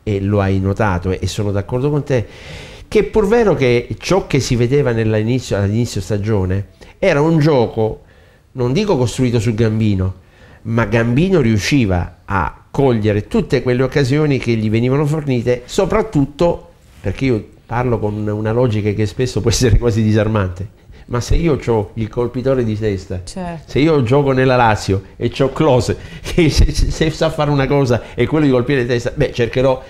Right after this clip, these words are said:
Speaker 1: di far arrivare <laughs> cross in area
Speaker 2: Certo.
Speaker 1: per colpire. Io, eh, in queste ultime partite non ho visto fughe sulle fasce e cross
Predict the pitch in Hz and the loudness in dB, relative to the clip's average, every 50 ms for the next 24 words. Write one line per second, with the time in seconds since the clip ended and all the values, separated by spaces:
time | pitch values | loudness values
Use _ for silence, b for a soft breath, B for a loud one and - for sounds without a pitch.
0 | B B B 110 113 107 - 131 123 123 127 131 143 139 127 120 113 110 110 101 | B B B -2 -2 0 2 2 2 2 2 2 2 4 4 4 4 2 2 0
1 | - B B B B B B B _ _ _ - - - - 147 139 123 170 156 | -2 B B B B B B B _ _ _ -6 -6 -6 -8 -6 -2 0 2 2
2 | 143 143 - - 160 - 170 175 170 117 110 120 131 139 120 - - 185 180 104 | 2 0 0 -4 -4 0 2 2 2 2 2 2 2 2 0 0 -4 -4 -2 -2
3 | 101 - 113 110 110 143 139 113 95 92 90 B B B B B B B B B | -2 0 -2 -2 0 0 0 2 2 0 -4 B B B B B B B B B
4 | B B B _ - 139 156 175 170 147 127 117 113 110 107 107 104 104 98 104 | B B B _ -2 0 2 2 4 4 2 2 2 2 0 0 -4 -6 -8 -10
5 | 113 - - - - - - - - 57 - - - - 117 104 - 123 113 - | -12 -14 -16 -16 -14 -14 -14 -14 -14 -14 -14 -14 -12 -10 -10 -4 -2 -2 0 0
6 | 127 120 120 123 113 117 120 117 - 135 117 101 95 107 117 127 120 120 110 107 | 0 0 2 2 2 2 0 -2 -2 -2 0 0 0 2 0 0 2 0 0 0
7 | 110 113 104 95 90 - - 90 87 85 87 b b b b b b b b b | 0 -2 -2 -2 -4 -6 -8 -8 -8 -8 -10 b b b b b b b b b
8 | b - - - - - 127 120 110 110 101 110 104 104 95 - 110 110 107 98 | b -20 -20 -12 -2 0 2 2 4 2 2 2 0 0 0 0 -2 -4 -4 -4
9 | - - 95 - - - - 110 101 - - 101 104 98 98 - - | -6 -8 -10 -10 -10 -10 -10 -10 -8 -6 -6 -6 -4 -6 -6 -8 -12